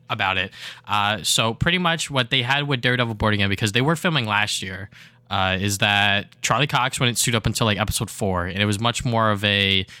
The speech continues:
law drama, and I believe Foggy and Karen were both dead at the start of the series. So that obviously had a lot of people upset,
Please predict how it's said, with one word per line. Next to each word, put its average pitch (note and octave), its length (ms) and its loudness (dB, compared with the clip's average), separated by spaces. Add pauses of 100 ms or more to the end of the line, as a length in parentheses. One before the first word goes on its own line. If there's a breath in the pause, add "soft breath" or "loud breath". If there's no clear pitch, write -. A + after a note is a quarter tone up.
(180 loud breath)
law G2 260 2
drama, D#3+ 540 0 (160)
and A2+ 320 2
I G#2 120 0
believe A#2+ 640 2 (180 loud breath)
Foggy B2+ 380 0
and A#2 100 -2
Karen A2 440 2
were G#2 100 -2
both G#2+ 280 0 (180)
dead A2 220 0
at G2 120 -4
the G#2 80 -6
start G2 240 0
of F#2 60 0
the F2+ 60 -6
series. - 380 -6
So C3 140 0
that D#3 300 0
obviously D#3 320 0
had D#3 100 2
a C#3 60 0
lot C3 200 2
of C#3+ 60 0
people D3 240 0
upset, A#2+ 540 2